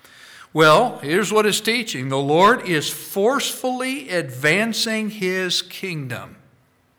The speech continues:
Was there any violence? Folks, the cross is a violent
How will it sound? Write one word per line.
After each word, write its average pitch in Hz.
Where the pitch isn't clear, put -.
Was 139
there 165
any 175
violence? 175
Folks, -
the 131
cross 151
is 131
a 117
violent 104